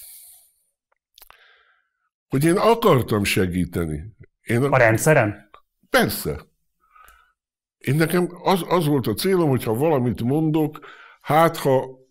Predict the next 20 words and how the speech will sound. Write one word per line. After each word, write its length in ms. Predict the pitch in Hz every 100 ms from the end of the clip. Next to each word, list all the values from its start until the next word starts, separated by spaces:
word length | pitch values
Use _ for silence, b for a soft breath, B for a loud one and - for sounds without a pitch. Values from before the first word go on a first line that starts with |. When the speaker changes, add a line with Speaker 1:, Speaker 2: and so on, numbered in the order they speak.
| _ _ _ _ _ _
Speaker 1:
a-, 280 | - - -
azokkal, 420 | 139 151 107 117
akik 240 | 110 - 101
mást 380 | 120 139 147 151
is 140 | 127
ezt 220 | 135 -
mo-, 160 | 139 - 113 117 127 143 -
u-, 280 | 175 160 190
ugyanígy, 680 | 139 139 147 135 139 123 131 - 135 -
hogy 200 | 117 151
majd 220 | 175 170
valami 360 | 190 170 165
történik, 640 | 160 170 147 - 117 98 117
valami 360 | 151 147 139
megy 260 | 135 139 123
előre. 600 | 120 110 90 87 82 78 B B B B -
Én 140 | 156
akartam 500 | 175 160 143 123 131
segíteni 680 | 143 135 131 117 151 131 120
a 360 | 113 113 113